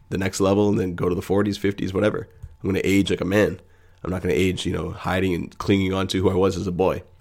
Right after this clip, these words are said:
That just doesn't make sense to me. So for everyone that's tuned in, I wanna thank you for your time. And I honestly, I want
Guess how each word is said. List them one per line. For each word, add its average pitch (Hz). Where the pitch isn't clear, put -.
That 98
just 107
doesn't 92
make 78
sense 87
to -
me. -
So 98
for 104
everyone 110
that's 87
tuned 107
in, 117
I -
wanna 95
thank 98
you -
for -
your 90
time. 101
And 95
I 92
honestly, 95
I 90
want 98